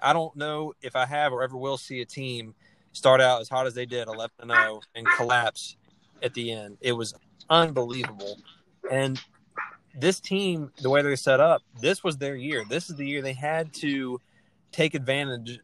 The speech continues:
of whatever they could to make a run in the Super Bowl, and they squandered it. Granted, they had injury situations. Losing Devin Bush was huge. Losing Dupree was even more huge.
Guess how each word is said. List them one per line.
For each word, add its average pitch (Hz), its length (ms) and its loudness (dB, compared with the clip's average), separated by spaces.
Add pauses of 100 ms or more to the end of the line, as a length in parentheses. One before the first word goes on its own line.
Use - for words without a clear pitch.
of 123 440 0 (520)
whatever 151 400 8
they 156 140 4
could 120 480 2 (360)
to - 80 -6
make 135 180 4
a 135 60 0
run 127 140 6
in 123 60 -4
the 117 80 -6
Super - 260 -12
Bowl, 107 340 -6 (120)
and 117 200 -6
they 127 120 2
squandered 165 440 4
it. 101 120 -8 (320)
Granted, 151 360 0
they 143 120 0
had 139 220 0
injury 135 280 -4
situations. 123 600 -4
Losing 120 220 -4
Devin 117 300 0
Bush 123 260 2
was 113 120 -10
huge. 120 400 -8
Losing 113 360 -6
Dupree 120 340 4
was 117 160 2
even 113 180 -6
more 120 220 2
huge. 113 440 -10